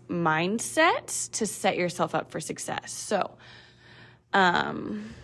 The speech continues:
I don't know what I'm gonna title the episode. I think it's gonna be, like, the mindset behind weight loss and how manifestation plays into it, because I'm also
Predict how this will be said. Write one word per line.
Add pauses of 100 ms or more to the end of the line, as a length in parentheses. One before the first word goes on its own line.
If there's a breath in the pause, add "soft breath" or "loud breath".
(180)
I
don't
know
what
I'm
gonna
title
the
episode.
I
think
it's
gonna
be,
like,
the
mindset
behind
weight
loss
and
how
manifestation
plays
into
it,
because
I'm
also